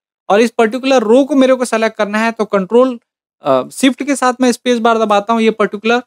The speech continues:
रो सेलेक्ट हो जाता है, ठीक है। देखिए हमारा गजेंद्र वाला जो ये रो है, इक्कीसवाँ नंबर रो, इसको सेलेक्ट करने के लिए मैं simply क्या करूंगा, शिफ्ट के साथ स्पेस बार दबाऊंगा,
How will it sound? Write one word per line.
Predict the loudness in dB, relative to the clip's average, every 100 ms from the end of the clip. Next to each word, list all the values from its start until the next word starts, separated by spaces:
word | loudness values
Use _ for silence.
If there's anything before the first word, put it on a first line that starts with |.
| _ _ 2
रो | 4 4
सेलेक्ट | 2 -4 -6 -6
हो |
जाता | -6 -6 _
है, | _ _ _ -6
ठीक | -2
है। | -2 -6 _ _ -4
देखिए | -2 -2
हमारा | -4 -2 0 2 0 -2
गजेंद्र | -2 0 2 2
वाला | 2 2 0
जो | 0
ये | 2 2
रो | 4
है, | 2 -2
इक्कीसवाँ | -4 -6 -4 -2
नंबर | 0 2 0
रो, | -2 -8
इसको | -4 -4
सेलेक्ट | -2 -2 -2
करने | -2 -4
के | -2
लिए | -2
मैं | -2
simply | -4 -8 -6
क्या | -4
करूंगा, | -4 -2 -2
शिफ्ट | -2 -6 -2
के | -2
साथ | 0 -2 -4
स्पेस | -2 0 0
बार | 0 0
दबाऊंगा, | -2 -4 -2 -2